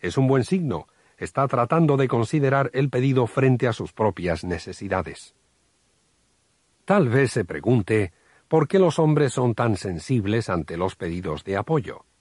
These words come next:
No es porque los hombres sean perezosos, sino porque tienen una gran necesidad de sentirse aceptados. Cualquier pedido de ser más o dar más puede, por el contrario, dar el mensaje de que no es aceptado tal como es.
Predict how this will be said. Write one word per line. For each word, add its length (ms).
No 360
es 160
porque 320
los 180
hombres 320
sean 240
perezosos, 760
sino 320
porque 300
tienen 420
una 280
gran 240
necesidad 600
de 120
sentirse 580
aceptados. 800
Cualquier 460
pedido 380
de 100
ser 200
más 460
o 140
dar 180
más 400
puede, 260
por 200
el 80
contrario, 580
dar 160
el 100
mensaje 520
de 160
que 120
no 280
es 120
aceptado 640
tal 220
como 260
es. 240